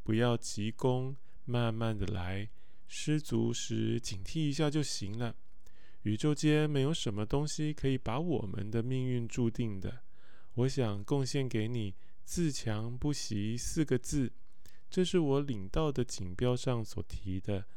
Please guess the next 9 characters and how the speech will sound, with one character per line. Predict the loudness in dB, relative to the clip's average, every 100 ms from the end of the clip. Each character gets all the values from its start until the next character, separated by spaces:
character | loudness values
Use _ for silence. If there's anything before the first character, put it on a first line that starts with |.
| -6 -4 -2
我 | -2
相 | -2 -2
信 | 0 0 0 -2 -4 -6 -6 -4
我 | -4
们 | -4
都 | 0 0 0
需 | -2 0
要 | 2 0
它。 | 0 -2 -2